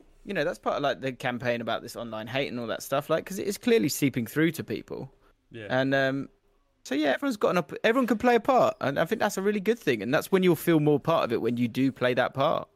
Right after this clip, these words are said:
Speaker 1: Do you know what I
Speaker 2: Yeah,
Speaker 1: mean?
Speaker 2: we know, we know the general analysis when you're in a s-, in, inside a stadium, uh, of what's going on, on the pitch, don't we?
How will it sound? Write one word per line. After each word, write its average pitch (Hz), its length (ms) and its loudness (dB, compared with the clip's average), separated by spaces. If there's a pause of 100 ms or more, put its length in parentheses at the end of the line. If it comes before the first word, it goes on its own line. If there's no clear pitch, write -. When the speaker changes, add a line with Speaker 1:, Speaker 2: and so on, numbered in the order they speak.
(100)
Speaker 1:
Do - 80 -14
you - 80 -4
know 160 60 -2
what - 20 -2
I 160 40 -2
Speaker 2:
Yeah, 160 40 0
Speaker 1:
mean? - 20 0
Speaker 2:
we 160 60 0
know, 202 220 -2
we 160 120 0
know 214 140 -2
the 180 80 0
general 139 300 -2
analysis 120 600 -4
when 104 140 -4
you're 104 120 -4
in 107 160 -4
a - 20 -4
s-, - 240 -14
in, 113 100 -6
inside 101 380 -6
a - 20 -8
stadium, 90 540 -6 (320)
uh, 98 60 -10
of 92 340 -4
what's 95 180 -6
going 92 160 -2
on, 90 120 -6
on 90 60 -6
the 87 60 -10
pitch, - 260 -10
don't 131 140 -8
we? - 160 -16